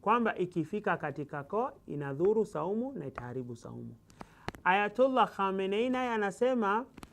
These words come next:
ni bora, hala-, anasema ni kwamba haivunji, lakini ni makruh. Makruh ni kwamba ni vitu ambavyo unaambiwa ni bora usi-,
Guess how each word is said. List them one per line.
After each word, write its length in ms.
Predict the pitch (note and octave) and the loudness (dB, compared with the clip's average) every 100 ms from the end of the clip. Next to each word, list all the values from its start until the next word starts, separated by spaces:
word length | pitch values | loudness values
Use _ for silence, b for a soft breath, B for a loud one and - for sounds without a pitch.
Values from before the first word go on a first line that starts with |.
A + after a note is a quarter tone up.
| B B | B B
ni 340 | E3 F3 G3 G3 | 0 2 4 2
bora, 580 | D3+ G#3+ G#3 F3 B2 B2 - | 8 10 10 8 2 -4 -6
hala-, 320 | D3+ D3 D3 C#3+ | 0 2 0 -2
anasema 440 | D#3+ D#3 F#3+ F#3 | -6 -6 -6 -4
ni 80 | F3 | -4
kwamba 220 | D#3 D#3+ | -4 -6
haivunji, 480 | D3 E3+ G3 A#3+ F3+ | -4 -4 -2 -2 -2
lakini 520 | F3+ D3 C#3+ G3+ G#3 | -2 -6 -4 -2 0
ni 180 | F#3 E3 | 0 0
makruh. 580 | D#3 D3+ - - F3 E3 B2 | -2 -4 -8 -4 -2 -2 -6
Makruh 320 | D3 C#3+ G3 | -14 -10 -8
ni 60 | F#3+ | -6
kwamba 220 | F#3 F#3 | -6 -6
ni 60 | E3+ | -6
vitu 220 | D#3 E3+ | -6 -8
ambavyo 220 | D#3 E3+ | -6 -6
unaambiwa 320 | E3+ D3 D#3+ | -6 -8 -8
ni 100 | E3 | -8
bora 220 | C3+ D#3+ D#3 | -8 -6 -6
usi-, 280 | - F3+ | -6 -6